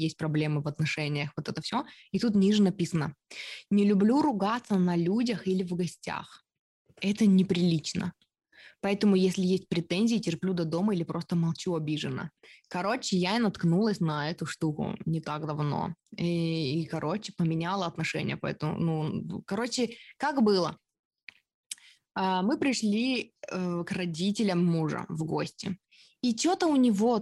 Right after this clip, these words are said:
то ли у него настроение было не очень, то ли че. Он как-то, короче, в присутствии них, ну, че-то он как-то так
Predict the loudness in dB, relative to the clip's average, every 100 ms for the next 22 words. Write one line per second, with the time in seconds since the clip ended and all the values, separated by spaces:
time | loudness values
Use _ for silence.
0 | -2 2 4 6 8 6 6 4 2 2
1 | 2 2 2 0 0 0 0 0 0 -2
2 | -4 -4 -6 -2 2 2 2 -4 -4 0
3 | 0 0 -6 -4 -4 -2 -2 -4 -8 -6
4 | -4 -4 -4 -2 -2 -2 -4 -6 -4 -6
5 | -2 -2 0 0 -2 -4 -4 -4 -4